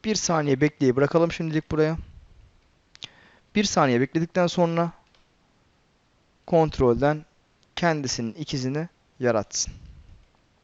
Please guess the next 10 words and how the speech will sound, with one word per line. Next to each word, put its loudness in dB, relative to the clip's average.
Yeşil -2
bayrağa 2
bastığımızda 2
hiçbir -4
şey 0
göremeyeceğiz 2
şu -6
an -6
yaptığımız -12
kodlarda. -10